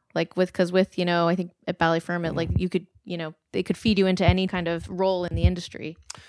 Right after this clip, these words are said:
Speaker 2: Yeah, like, well, well, I, I was lucky enough to direct my first short, and I'm gonna, I'm gonna say, let me see, yeah, like, twenty-nine years ago, when I was seventeen years old, I went into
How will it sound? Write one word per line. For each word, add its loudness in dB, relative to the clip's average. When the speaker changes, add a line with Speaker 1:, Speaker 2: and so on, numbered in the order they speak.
Speaker 2:
Yeah, 2
like, -4
well, -2
well, 0
I, 0
I 0
was -6
lucky -4
enough -2
to -6
direct -6
my -8
first -14
short, -14
and -14
I'm -16
gonna, -16
I'm -18
gonna -16
say, -18
let -20
me -18
see, -18
yeah, -16
like, -20
twenty-nine -16
years -16
ago, -18
when -18
I -20
was -20
seventeen -12
years -18
old, -18
I -16
went -16
into -20